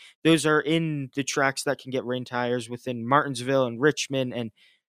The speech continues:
North Wilkesboro pr-, will probably have it, but um, it's gonna be interesting to see if we have that. I, I don't know if we will for Phoenix. I highly doubt it, but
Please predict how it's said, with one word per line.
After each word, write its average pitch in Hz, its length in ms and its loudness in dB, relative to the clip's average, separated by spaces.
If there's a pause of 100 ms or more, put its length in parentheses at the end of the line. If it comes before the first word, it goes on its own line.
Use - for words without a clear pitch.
(120)
North 156 340 4
Wilkesboro 147 480 4
pr-, - 300 -8
will 127 160 -6
probably 139 320 2
have 127 260 -2
it, 131 160 -4
but 113 200 -4 (500)
um, 151 480 6 (140)
it's 180 140 0
gonna 247 180 0
be 220 120 0
interesting 180 540 -2
to 139 60 -4
see 175 280 0
if 160 280 -4
we 151 120 0
have 143 280 2
that. 110 200 -2
I, 139 300 0
I 147 40 2
don't 165 360 2
know 147 680 2
if - 360 -6 (220)
we 143 140 -2
will 143 280 2
for - 160 -12
Phoenix. 151 440 -6
I 110 80 -6
highly 139 320 0
doubt 131 220 2
it, - 140 -4
but 117 160 -2